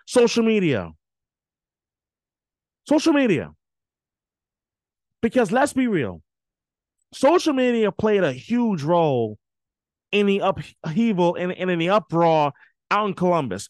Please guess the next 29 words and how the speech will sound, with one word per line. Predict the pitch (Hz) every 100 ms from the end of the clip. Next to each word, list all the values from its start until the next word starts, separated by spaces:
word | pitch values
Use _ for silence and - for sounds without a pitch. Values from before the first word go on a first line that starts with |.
| -
Because | 285 214
I'm | 254
gonna | 294 269
call | - 247 226
it |
exactly | 190 170 196 196
as | 185 156
an | -
uproar. | 170 - 117 85 73 76 _ _ _ _ _ _ _
Some | - 233 294 285
players | 262 269 262 185
may | 220 240
not | 226
have | 214
had | 196 202
a | 143
problem | - 226 277
with | 277 240
it, | 294 - - -
but | 226
the | 196 147
fact | 262 285 240
that | 226 156
you | 247
had | 285 247 226 196 _ _ _ -
enough | 220 214 208 214 285 220 - _ _ _ _ _ _ _ _ _ _ _ _ _
of | 208 208
a | 196
young | 170 226 277 254